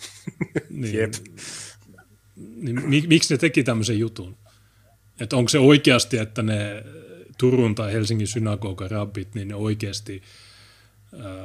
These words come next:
Speaker 2: on sitä mieltä, että joo, nämä vassarit, vai m-, miksi ne, miksi ne teki tämmöisen ulostulon, kun koko Suomi
Speaker 1: No,
Speaker 2: odotti, että joo,
Speaker 1: mm.
Speaker 2: mainitkaa P V L, P V L on, niin, mut sitten se sanoi,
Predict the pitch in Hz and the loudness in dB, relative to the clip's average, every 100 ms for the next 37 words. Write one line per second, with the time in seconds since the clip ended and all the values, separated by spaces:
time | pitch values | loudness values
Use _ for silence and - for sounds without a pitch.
0 | - - 101 110 110 104 110 104 98 92 | -16 -10 -4 -2 0 0 2 0 -2 -6
1 | 107 101 98 107 - 107 135 120 120 127 | -4 -4 -4 -2 -4 -6 -8 -8 -6 -6
2 | 143 160 160 156 160 170 147 151 - 160 | -6 -8 -6 -2 0 0 0 0 0 2
3 | 156 143 123 113 120 139 113 - 107 98 | 4 4 2 2 2 2 2 -2 -8 -8
4 | 92 110 - - - - - - 117 156 | -10 -14 -18 -20 -20 -20 -10 -2 2 6
5 | 175 135 160 151 135 139 135 - 107 95 | 8 8 10 8 8 8 6 4 -2 2
6 | 120 104 - - _ _ _ 113 113 120 | 2 2 -4 -16 _ _ _ -2 2 2
7 | 104 - 98 104 104 95 95 92 90 107 | 0 -4 -6 -2 -4 -4 -8 -14 -12 -10
8 | 95 92 85 101 110 95 92 - 113 110 | -10 -10 -14 -18 -16 -16 -16 -16 -16 -18
9 | - - _ _ 117 110 101 127 117 117 | -20 -20 _ _ -8 -4 -2 -2 0 0
10 | 113 110 135 127 | 2 2 4 4